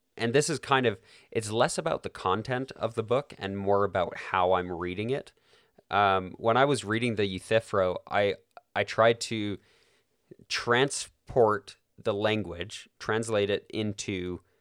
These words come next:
English, into plain English, and picture it as two guys talking in a bar, and they're just chatting with one another.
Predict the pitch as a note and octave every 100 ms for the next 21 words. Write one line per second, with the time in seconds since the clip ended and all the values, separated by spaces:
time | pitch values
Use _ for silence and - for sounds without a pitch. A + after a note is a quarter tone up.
0 | _ _ _ _ _ A2+ G#2 - F#2+ A2
1 | G2+ - - A#2+ G#2+ F2+ F2+ _ _ -
2 | G#2 F#2 - A#2 - - _ _ _ _
3 | _ _ _ G#2+ G#2 G2 G2 F#2 - _
4 | _ _ _ - A#2+ - A2 G#2 - G2+
5 | G2 F2+ - - A2 G2 F#2+ F#2 - -
6 | F#2 - F#2+ F2 F2 - F#2 E2 E2+ D#2+
7 | - - _ _ _ _ G#2+ A#2 A#2 A#2
8 | - A#2 G2 G2 F#2+ F#2 F2+ F2+ F2 F2
9 | F2 E2